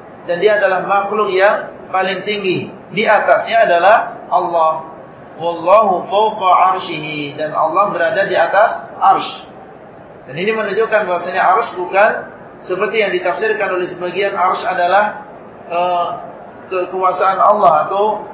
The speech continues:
kerajaan Allah. Ya, arsy ini adalah makhluk. Arsy adalah makhluk di antara makhluk Allah dan dia adalah makhluk yang paling besar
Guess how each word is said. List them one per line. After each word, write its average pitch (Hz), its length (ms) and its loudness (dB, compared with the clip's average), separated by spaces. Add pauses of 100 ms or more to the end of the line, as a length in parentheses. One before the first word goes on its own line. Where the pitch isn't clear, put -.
kerajaan 185 460 0
Allah. 165 480 2 (720)
Ya, 180 260 2
arsy 175 220 -4
ini 277 80 0
adalah 220 260 4
makhluk. 208 480 0 (800)
Arsy 202 320 2
adalah 180 320 0
makhluk 196 320 0
di 180 80 -2
antara 175 560 2
makhluk 175 320 -2
Allah 202 320 4
dan 180 80 -2
dia 185 160 0
adalah 180 400 2 (480)
makhluk 180 480 0
yang 170 240 -4
paling 208 400 0
besar 202 640 2